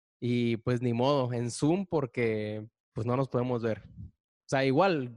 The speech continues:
digo, ni aunque hubiera, no hubiera cuarentena, no podríamos vernos porque, por si no lo saben, ellos son de diferentes partes de la república, no viven donde yo vivo.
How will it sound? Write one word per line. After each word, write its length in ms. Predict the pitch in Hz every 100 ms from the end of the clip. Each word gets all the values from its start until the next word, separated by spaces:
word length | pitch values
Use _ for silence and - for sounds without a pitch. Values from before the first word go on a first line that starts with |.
| -
digo, 280 | 139 160 131
ni 160 | 120 135
aunque 320 | 135 123 123
hubiera, 600 | 117 117 135 147 139 113
no 160 | 117 135
hubiera 200 | 139 139
cuarentena, 560 | 147 117 117 131 135
no 160 | 123 127
podríamos 260 | 131 131 127
vernos 320 | 143 156 135
porque, 420 | 127 110 110 104 _ _ _ _ _
por 140 | - 110
si 60 | 120
no 80 |
lo 80 | 131
saben, 280 | 135 135 139
ellos 180 | 139 131
son 560 | 135 131 135 131 107 107
de 60 |
diferentes 500 | 110 107 113 120 127
partes 320 | - 123 123 135
de 60 |
la 80 | 120
república, 580 | 110 113 135 147 156 156
no 280 | 135 117 120
viven 320 | 131 131 135
donde 220 | 120 107
yo 100 | 104
vivo. 300 | 110 123 139